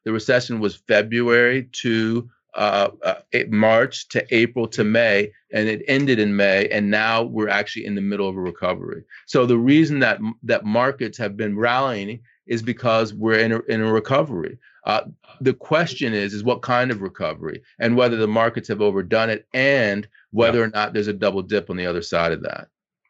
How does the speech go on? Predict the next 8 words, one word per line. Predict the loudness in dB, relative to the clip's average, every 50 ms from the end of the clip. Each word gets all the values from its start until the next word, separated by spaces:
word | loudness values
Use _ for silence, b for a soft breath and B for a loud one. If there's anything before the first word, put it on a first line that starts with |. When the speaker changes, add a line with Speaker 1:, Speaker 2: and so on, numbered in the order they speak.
| _ _
Speaker 2:
Yeah, | 0 2 2 2 2 0
great | 0 2 2 2 0 -2 -8 -8
points. | -6 -2 -2 -2 -2 -4 -6 -10 -12
It's | -8 -4 0
all | 2 2 2
about | 4 4 2 0 0
the | -2 -6
slope | -8 -6 -4 -2 -2 0 -2 -4 -8